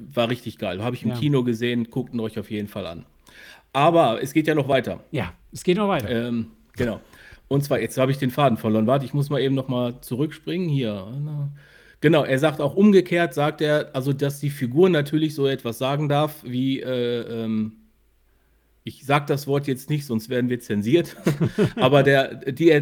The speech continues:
Speaker 1: die, die Erzähler,
Speaker 2: Mhm.
Speaker 1: also die, die Sprecher und Sprecherinnen, die dürfen natürlich falsche Wörter benutzen, aber es gilt halt nicht für den Erzähler.
Speaker 2: Ja.
Speaker 1: Äh, das Gleiche gilt eben auch für, ähm, ja, für, für die richtigen Begrifflichkeiten. Jetzt kommt der nächste Satz.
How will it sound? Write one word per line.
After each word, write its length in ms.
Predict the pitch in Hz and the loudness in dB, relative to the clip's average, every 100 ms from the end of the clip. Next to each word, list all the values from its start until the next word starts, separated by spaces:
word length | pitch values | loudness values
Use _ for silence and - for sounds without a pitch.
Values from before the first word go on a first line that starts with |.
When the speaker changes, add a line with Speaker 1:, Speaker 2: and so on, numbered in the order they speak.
| 143 | 2
Speaker 1:
die, 260 | 143 127 | 0 0
die 140 | 123 147 | 0 0
Erzähler, 460 | 135 - 151 165 | 0 -2 0 2
Speaker 2:
Mhm. 40 | 151 | 2
Speaker 1:
also 120 | 139 | 0
die, 200 | 131 120 | -2 -4
die 120 | 120 | -6
Sprecher 500 | - - 156 156 147 | -6 -4 -2 0 0
und 100 | 139 | 0
Sprecherinnen, 520 | - 143 143 135 143 | -2 -4 -2 0 0
die 80 | 127 | 0
dürfen 260 | 123 147 143 | 0 -2 -2
natürlich 400 | 117 139 131 - | -2 -2 -6 -4
falsche 320 | 123 123 110 | -4 -4 -4
Wörter 240 | 117 120 113 | -4 -4 -2
benutzen, 440 | 113 113 113 123 | 0 0 -2 -4
aber 120 | 107 | -2
es 120 | 101 | -4
gilt 180 | 117 117 | -4 -4
halt 140 | 113 101 | -4 -6
nicht 160 | 107 | -6
für 100 | 107 | -6
den 160 | 104 98 | -6 -6
Erzähler. 520 | 95 - 98 87 - - | -10 -10 -10 -10 -14 -8
Speaker 2:
Ja. 200 | 120 113 - | -8 -8 -12
Speaker 1:
Äh, 240 | - 117 113 | -4 0 0
das 140 | 113 | 0
Gleiche 300 | 147 165 147 | 2 2 2
gilt 200 | 139 160 | 0 0
eben 220 | 147 147 139 | 0 -2 0
auch 220 | 143 139 | -2 -2
für, 440 | - 127 123 120 - _ _ _ | -2 0 0 -2 -10 _ _ _
ähm, 640 | 117 113 110 110 110 107 - _ _ _ _ _ _ _ _ _ | -6 -4 -2 2 2 0 -10 _ _ _ _ _ _ _ _ _
ja, 220 | 117 113 | -2 -2
für, 240 | - 135 117 | -2 -2 -2
für 160 | 131 | -2
die 100 | 117 | 0
richtigen 380 | 120 139 131 117 | 0 -2 -2 0
Begrifflichkeiten. 840 | 110 123 123 107 - 101 87 98 | 0 0 -2 -8 -8 -8 -8 -8
Jetzt 140 | 101 - | -10 -6
kommt 200 | 127 120 | -4 -2
der 100 | 113 | 0
nächste 320 | 156 170 160 | 0 -2 -4
Satz. 340 | 160 160 - | -4 -4 -12